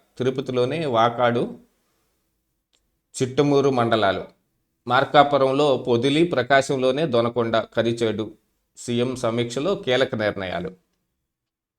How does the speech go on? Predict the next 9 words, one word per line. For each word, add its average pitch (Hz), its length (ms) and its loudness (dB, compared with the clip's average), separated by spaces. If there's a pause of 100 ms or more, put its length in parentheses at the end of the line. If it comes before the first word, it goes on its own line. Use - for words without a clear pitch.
(200)
మొత్తానికి 131 760 0
అన్నమయ్య 147 680 4
పేరు 127 580 2
ఉంటుంది, 110 640 -2
అన్నమయ్య 110 520 0
జిల్లాకి 107 400 -2
అన్నమయ్య 120 340 0
పేరే 113 360 0
ఉం-, 107 260 -4